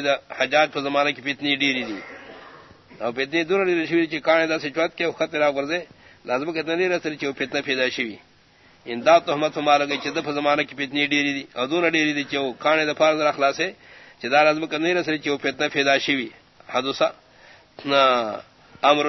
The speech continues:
یو فتنه پیدا شوي. والله، دا خلک نه چې دا خبرې کوي، چې د په زمانه کې فتنې ډېرې شوي دي، دونه کس سزا. فوالله لعدنهم کالامس الدابر. زه به ګرځوم دې خلکو سره په شان د پرون ورځې نیس نابود. پرون ورځې تېره شوې ده، نیس شوله که نه. دا به زه د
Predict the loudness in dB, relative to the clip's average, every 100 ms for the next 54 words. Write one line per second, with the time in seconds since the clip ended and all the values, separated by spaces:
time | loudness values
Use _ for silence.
0 | 0 -2 -2 -4 -2 -4 0 4 4 6
1 | 6 6 2 -2 -4 2 4 4 2 0
2 | -4 2 4 6 4 0 -2 -6 -8 _
3 | _ _ _ _ -8 -6 -4 -2 2 0
4 | 0 -6 -2 -2 0 -2 0 -2 -2 -2
5 | -2 -2 -2 -2 0 0 2 2 4 6
6 | 8 6 4 0 0 -2 -4 -2 -2 0
7 | -2 -2 -4 -2 4 6 6 -2 -8 _
8 | -20 -20 -20 -14 -4 -2 2 2 0 2
9 | 2 4 2 2 0 2 0 2 2 2
10 | -2 0 0 0 -2 -2 -2 -4 -6 -8
11 | -16 _ -6 -4 -4 -6 -8 -8 -4 -4
12 | -4 -4 -6 -8 -8 -10 -14 -20 -20 -20
13 | -2 4 4 2 -2